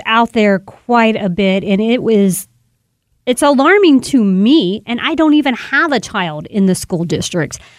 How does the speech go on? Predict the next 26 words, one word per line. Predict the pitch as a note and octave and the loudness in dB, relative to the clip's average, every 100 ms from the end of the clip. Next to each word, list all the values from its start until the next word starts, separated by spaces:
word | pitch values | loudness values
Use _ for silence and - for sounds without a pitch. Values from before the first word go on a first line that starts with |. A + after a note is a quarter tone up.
| _ _ | _ _
I | B3 | -6
can't | - - F4 D4 | -4 -2 -2 0
imagine | A#3+ A#3 B3+ A#3 A3 G3+ | -2 -2 -2 0 2 2
this | G#3+ C4+ | 0 -2
being | G#3+ A#3+ A#3 G#3+ | -2 -2 0 0
yet | G3 G3+ A3 G#3+ | 2 2 2 0
another | G#3 F#3+ G3 G#3+ A#3 B3 A#3+ A3+ - _ _ _ | -2 0 2 2 2 0 0 -4 -10 _ _ _
added | A3 B3 D4+ A#3+ | -2 2 2 0
concern | - A3+ G#3 - B3+ B3+ G3+ | -2 -4 -2 -4 -2 2 4
you | G#3+ | 2
have | G3 A3 A#3 | 2 -2 -4
to | - | -4
have | A#3+ G#3+ G3+ F#3+ F3+ - _ _ _ _ | -4 0 0 0 -2 -12 _ _ _ _
as | G#3 G#3+ G#3 | 0 0 0
a | G#3 | -4
parent. | - C4 F#3+ D#3+ - - - _ _ _ _ _ | -4 -4 -2 -6 -12 -20 -20 _ _ _ _ _
Um, | A#3 A#3 G#3+ E3 _ _ _ _ _ | 0 0 0 -4 _ _ _ _ _
a | A#3+ | -4
thought | - D4 C#4+ | 0 0 2
that | C#4+ | -2
has | D4+ D4 | -2 -4
to | D4+ | -4
be | C#4+ D4+ | 0 -2
in | - C4+ | 0 0
the | C4+ | 0
back | B3 B3 C#4 | 0 -2 -2